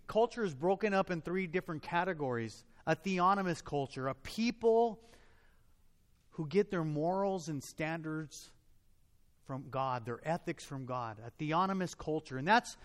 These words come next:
that's pretty much the church. We get our morals, our ethics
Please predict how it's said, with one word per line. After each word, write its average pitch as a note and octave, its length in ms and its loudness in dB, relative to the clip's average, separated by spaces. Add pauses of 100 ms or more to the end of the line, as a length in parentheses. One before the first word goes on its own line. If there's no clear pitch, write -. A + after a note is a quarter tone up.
(140)
that's G3 260 6
pretty A3+ 260 0
much G#3 180 4 (140)
the E3 80 -2
church. E3+ 360 -4
We F3 160 -2
get G#3+ 200 4
our F3 160 4
morals, F3+ 760 0 (1600)
our C3+ 180 -4
ethics A3 600 4